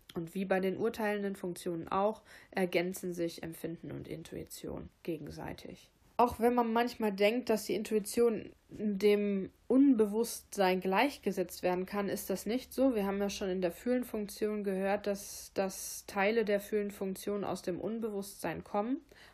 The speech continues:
Und deswegen kann man auch hier sagen, die Intuition liegt eher zwischen dem Bewusstsein und dem Unbewusstsein.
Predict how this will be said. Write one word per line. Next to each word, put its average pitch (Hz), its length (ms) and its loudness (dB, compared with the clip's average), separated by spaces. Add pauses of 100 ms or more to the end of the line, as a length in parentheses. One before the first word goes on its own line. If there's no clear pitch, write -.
(140)
Und 202 360 0
deswegen 202 760 0 (220)
kann 226 160 -4
man 214 140 -2
auch - 140 -8
hier 247 280 0
sagen, 220 380 -2
die 196 160 -6
Intuition 196 640 -4
liegt 208 360 -6
eher 196 320 -4
zwischen 208 480 -6
dem 190 160 -2
Bewusstsein 180 560 -4
und 170 160 -4
dem 170 160 -4
Unbewusstsein. - 880 -8